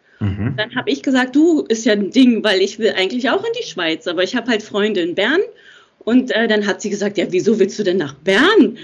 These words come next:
Speaker 2: Komm doch einfach mit mir nach Basel. Und da hab ich gesagt,
Speaker 1: Ja.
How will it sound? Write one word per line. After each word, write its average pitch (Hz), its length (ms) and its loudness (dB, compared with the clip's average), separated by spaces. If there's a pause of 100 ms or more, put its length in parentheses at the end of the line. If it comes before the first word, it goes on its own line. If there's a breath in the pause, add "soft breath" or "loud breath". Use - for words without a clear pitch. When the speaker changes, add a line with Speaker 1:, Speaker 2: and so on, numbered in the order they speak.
(200 loud breath)
Speaker 2:
Komm 262 200 6
doch 254 140 4
einfach 185 300 -2
mit 254 180 0
mir 180 120 0
nach 135 180 -6
Basel. 196 640 -4
Und 160 180 -10
da - 40 -12
hab 165 100 -10
ich 156 80 -12
gesagt, 156 140 -6
Speaker 1:
Ja. - 60 -4